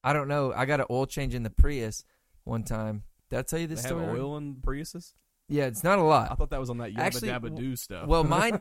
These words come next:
Speaker 2: <laughs>
Speaker 1: mine didn't. So I pull into the
Speaker 2: <laughs> Wait,
Speaker 1: Prius
Speaker 2: yours
Speaker 1: to get
Speaker 2: didn't?
Speaker 1: Yeah, so I pull in to, like, one of those express oil change places, and, um,
Speaker 2: Okay.
Speaker 1: and
Speaker 2: They
Speaker 1: it's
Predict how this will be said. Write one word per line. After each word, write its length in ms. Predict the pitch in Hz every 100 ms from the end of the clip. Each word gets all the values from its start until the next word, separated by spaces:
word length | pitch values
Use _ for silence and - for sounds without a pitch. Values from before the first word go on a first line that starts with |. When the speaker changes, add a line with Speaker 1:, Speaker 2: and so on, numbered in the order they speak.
| 190
Speaker 2:
<laughs> 60 |
Speaker 1:
mine 340 | 160 190 208 131
didn't. 400 | 160 170 135 -
So 320 | - 147 139 143
I 140 | 139
pull 280 | 151 190 185
into 200 | 185 160 -
the 180 | - 160
Speaker 2:
<laughs> 20 | 135
Wait, 80 | 135
Speaker 1:
Prius 340 | 165 170 143
Speaker 2:
yours 200 | 190 175
Speaker 1:
to 60 | 139
get 120 | 151 202
Speaker 2:
didn't? 200 | 226 240 156
Speaker 1:
Yeah, 180 | 190
so 160 | 165 190
I 100 | 165
pull 240 | 202 220 220
in 180 | 214 - - -
to, 100 | - 185
like, 160 | 156
one 120 | 170
of 60 | 185
those 180 | 180 147
express 480 | - - 170 170 -
oil 220 | 151 165
change 320 | - 190 185 -
places, 540 | 208 196 220 214 - - - - _ _ - _ _ _ _ _ _ 160
and, 340 | 165 151 143
um, 380 | 139 120 110 - _ - - 165
Speaker 2:
Okay. 120 | 175 _ _ _ _ _ _ _ _ _ _ _
Speaker 1:
and 680 | 151 147 139 131 131 127 117 - _ _ _ _ _ _ _ _ _ _ _ _ _ -
Speaker 2:
They 180 | 104
Speaker 1:
it's 80 | 127